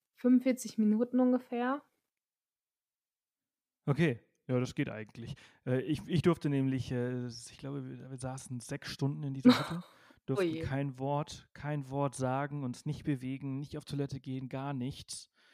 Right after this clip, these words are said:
Speaker 2: Ja, keine Geräusche und dann kamen sie nicht. <laughs> Das war
Speaker 1: <laughs>
Speaker 2: ziemlich anstrengend.
Speaker 1: Ja, das glaube ich.
Speaker 2: So, 'n paar Leute waren vorbereitet, hatten 'n Buch dabei, aber wir hatten gar nix dabei, noch nicht mal 'n Hand-, äh, gar nichts. Wir saßen einfach sechs Stunden da.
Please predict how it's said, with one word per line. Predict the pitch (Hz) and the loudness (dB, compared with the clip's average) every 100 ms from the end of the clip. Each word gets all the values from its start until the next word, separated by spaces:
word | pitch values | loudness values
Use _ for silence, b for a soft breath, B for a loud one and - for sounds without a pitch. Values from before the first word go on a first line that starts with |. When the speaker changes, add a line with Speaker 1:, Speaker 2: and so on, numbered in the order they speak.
| b b | b b
Speaker 2:
Ja, | 127 131 | -6 -6
keine | 135 135 131 127 120 _ _ _ _ - | -6 -4 -2 -4 -10 _ _ _ _ -6
Geräusche | 135 120 123 - 117 | -4 0 -2 -4 -8
und | 117 | -6
dann | 117 | -10
kamen | - 131 127 120 | -10 -8 -4 -4
sie | 107 110 | -4 -6
nicht. | 110 - - - - _ | -6 -8 -12 -16 -20 _
<laughs> | _ - - - _ 233 226 165 | _ -18 -16 -16 _ -16 -14 -4
Das | 240 131 | -4 -2
war | 123 | -8
Speaker 1:
<laughs> | |
Speaker 2:
ziemlich | - 135 120 - | -4 -6 -6 -8
anstrengend. | 120 - - 110 107 110 120 - _ - B 240 - | -8 -8 -10 -12 -8 -8 -8 -18 _ -10 B -8 -4
Speaker 1:
Ja, | 185 | 0
das | 165 - | 0 0
glaube | 175 165 160 | -2 0 -2
ich. | 160 _ _ _ _ _ _ _ _ _ b b b _ _ _ _ _ _ _ _ _ _ _ - | -6 _ _ _ _ _ _ _ _ _ b b b _ _ _ _ _ _ _ _ _ _ _ -10
Speaker 2:
So, | |
'n | 123 | -6
paar | 117 131 | -2 2
Leute | 139 139 131 | 2 2 0
waren | 123 | -2
vorbereitet, | - 135 143 139 143 131 | 0 0 0 -2 -4 -4
hatten | 127 123 | -4 -4
'n | |
Buch | 117 139 | -4 -4
dabei, | 151 135 135 | -4 -2 -2
aber | 123 113 | -4 -4
wir | 123 | -6
hatten | 131 127 | -6 -8
gar | 127 127 156 | -8 -8 -6
nix | 143 - | -6 -8
dabei, | 107 107 | -12 -10
noch | 107 | -8
nicht | 123 | -8
mal | 127 | -8
'n | 117 | -8
Hand-, | 120 - | -10 -12
äh, | 139 147 | -12 -10
gar | 160 175 | -10 -12
nichts. | 180 139 - _ | -12 -14 -18 _
Wir | 165 143 | -16 -12
saßen | 165 170 180 | -10 -10 -12
einfach | 165 151 | -10 -8
sechs | 170 156 | -10 -10
Stunden | - 165 156 | -10 -10 -10
da. | 147 156 | -14 -14